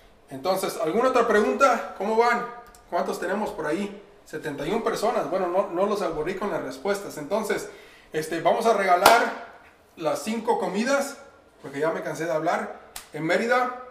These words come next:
Este, para ver quién se los gana primero. Perdónenme para todos los que no son de Mérida. <clears throat> Y bueno, Monse, me dijiste que, que a los de Mérida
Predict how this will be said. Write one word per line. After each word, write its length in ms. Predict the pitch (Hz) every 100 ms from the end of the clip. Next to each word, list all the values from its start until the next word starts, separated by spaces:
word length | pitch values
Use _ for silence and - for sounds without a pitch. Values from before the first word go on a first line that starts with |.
| - - _ -
Este, 920 | 147 143 135 - 143 139 139 135 - - - - - - _ _ _ - - _
para 160 | 139 135
ver 160 | 156
quién 140 | 160 190
se 80 | 196
los 160 | 151
gana 240 | 170 185 175
primero. 420 | 160 175 247 - - - -
Perdónenme 420 | 135 143 170 165
para 280 | 151 143 135
todos 220 | 175 185
los 140 | 151 -
que 80 |
no 140 | 151 156
son 160 | 180
de 60 | 160
Mérida. 340 | 160 185 214 247 - - - _ _ _ _ - _ -
<clears throat> 320 | 160 151 151
Y 40 | 139
bueno, 220 | 151 151
Monse, 360 | 143 165 160
me 100 | 135
dijiste 420 | 135 139 170 - 156
que, 380 | 170 202 202 - - - _ _ _ _ _ _ - - -
que 80 | 147
a 40 |
los 140 | 143 135
de 80 |
Mérida 560 | 135 160 190 220 220 -